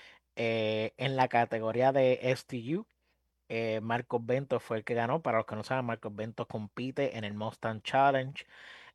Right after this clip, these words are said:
eh, allá afuera, ¿no? Eh, tiene una excelente experiencia y, y sigue creciendo lo que es las carreras de circuito, así que lo, lo pueden,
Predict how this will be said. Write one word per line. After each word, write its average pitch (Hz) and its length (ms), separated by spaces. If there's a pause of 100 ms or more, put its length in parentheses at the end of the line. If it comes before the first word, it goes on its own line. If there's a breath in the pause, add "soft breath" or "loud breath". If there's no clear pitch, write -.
eh, 107 600
allá 98 220
afuera, 131 420
¿no? 135 180 (1200)
Eh, 104 640
tiene 107 220
una 117 240
excelente 117 420
experiencia 120 720
y, 95 340
y 95 640
sigue 117 300
creciendo 117 500
lo 113 140
que 113 320
es 110 60 (260 loud breath)
las 123 180
carreras 117 320
de 117 100
circuito, 139 520
así 110 240
que 107 240 (320 loud breath)
lo, 101 320 (220)
lo 104 200
pueden, 101 480